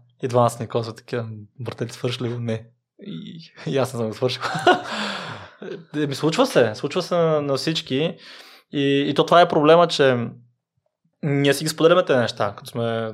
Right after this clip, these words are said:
сгафили, не сме свършили нещо. Ние в подкаст си го казваме, обаче да, доста от, а, хората, които дават пример, не си признават такива неща, точно защото искат да създадат една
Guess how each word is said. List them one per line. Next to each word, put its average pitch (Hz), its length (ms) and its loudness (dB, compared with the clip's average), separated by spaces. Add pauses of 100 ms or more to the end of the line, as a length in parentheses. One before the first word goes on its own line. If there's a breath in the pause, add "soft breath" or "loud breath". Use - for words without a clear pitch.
сгафили, 123 680 0
не 117 80 -4
сме 123 180 0
свършили 123 480 0
нещо. 113 280 -2
Ние 131 120 0
в - 60 -12
подкаст 139 500 2
си - 60 -12
го 135 120 -6
казваме, 151 360 2
обаче 113 340 0
да, 135 200 4
доста 127 340 0
от, 123 320 0
а, 120 340 2 (720 loud breath)
хората, 131 380 0
които 123 440 -4
дават 120 320 4
пример, 123 240 2
не 147 220 0
си - 460 -8
признават 139 420 0
такива - 260 -2
неща, 135 480 2
точно 139 320 4
защото 123 440 -2
искат 120 280 -10
да 131 80 -8
създадат 123 460 -4
една 131 420 0